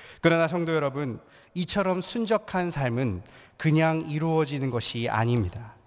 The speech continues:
오늘 본문의 아브라함의 종이었던 엘리에셀이 이삭의 아나 리브가를 만나는 과정에 있습니다. 십이 절에 엘리에셀은 "원하건대 오늘 나에게 순조롭게 만나게 하사"라고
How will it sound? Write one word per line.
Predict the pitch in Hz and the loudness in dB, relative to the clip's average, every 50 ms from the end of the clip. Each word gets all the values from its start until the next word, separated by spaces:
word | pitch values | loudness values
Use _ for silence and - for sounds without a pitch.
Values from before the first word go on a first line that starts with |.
| _ - - - - - - - - | _ -20 -20 -20 -20 -20 -20 -4 0
오늘 | - 170 180 185 | 2 4 4 4
본문의 | - 175 175 175 175 170 170 165 165 165 | 2 0 -2 -2 -2 -2 -2 -2 -2 -2
아브라함의 | 156 139 139 165 175 175 165 165 165 165 | -2 -2 -2 0 0 2 2 2 0 0
종이었던 | 151 - 170 160 160 160 151 139 - - 165 156 156 156 151 - | 0 -2 -2 0 2 2 0 0 0 2 2 2 4 2 0 0
엘리에셀이 | 147 147 151 165 180 185 175 165 156 - - 123 120 127 127 110 95 98 - - - - - _ | 0 0 2 2 4 4 4 2 2 0 -2 -2 -2 -2 -4 -6 -6 -10 -14 -20 -20 -20 -14 _
이삭의 | - 170 180 170 - 196 180 175 170 | -4 -2 0 2 2 2 2 2 2
아나 | 156 151 156 156 156 | 2 2 2 0 0
리브가를 | 143 151 160 160 170 156 160 151 151 151 | 0 -2 -2 -2 0 2 2 2 2 0
만나는 | 147 135 123 127 135 135 131 131 131 127 | 0 0 0 0 0 0 0 0 -2 -2
과정에 | - - 117 - - 139 135 131 120 | -2 -4 -2 -2 -2 -2 -2 -2 -4
있습니다. | 113 101 - - 117 95 90 92 101 104 107 - _ _ _ - - - - - - | -4 -6 -6 -6 -6 -6 -8 -8 -12 -16 -18 -20 _ _ _ -20 -20 -20 -20 -20 -8
십이 | - - - 208 196 165 | -2 0 0 2 2 4
절에 | 170 175 170 170 170 165 151 | 4 4 4 2 2 0 -2
엘리에셀은 | 151 156 165 180 175 170 160 170 165 165 175 170 143 123 117 | -2 -2 0 0 0 0 0 0 0 2 2 0 0 -2 -2
"원하건대 | 117 127 147 160 180 180 175 165 165 156 156 151 151 147 - | -2 0 2 2 2 2 0 0 -2 -2 0 -2 -2 -2 0
오늘 | 151 160 170 175 170 170 | 0 2 4 4 4 4
나에게 | 160 156 147 147 135 139 147 147 | 4 4 2 0 -2 -4 -4 -4
순조롭게 | - - - 202 190 170 180 160 147 - - 147 139 139 | -4 -4 -4 -2 -2 0 0 -2 -2 -2 -2 0 2 2
만나게 | 127 120 117 120 127 139 139 131 120 139 123 | 4 2 2 2 2 2 0 0 0 -2 -2
하사"라고 | 113 113 - 120 110 107 107 110 107 - 120 123 147 | -2 -2 -2 -2 0 0 0 0 -2 -2 -4 -4 -4